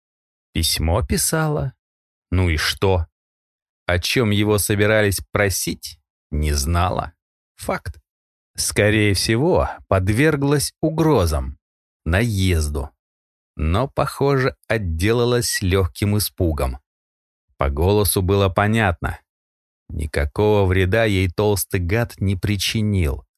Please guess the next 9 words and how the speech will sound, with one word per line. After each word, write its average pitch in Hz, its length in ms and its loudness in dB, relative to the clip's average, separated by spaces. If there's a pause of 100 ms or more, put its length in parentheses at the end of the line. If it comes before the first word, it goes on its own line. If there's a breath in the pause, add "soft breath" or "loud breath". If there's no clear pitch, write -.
(920)
И 76 100 -2
все 67 540 -2
же, - 240 -10 (260)
все 87 480 0
же, 71 300 -2 (480)
находки 113 680 0
в - 120 -4
Петровичевом 107 840 2
саквояже 95 960 0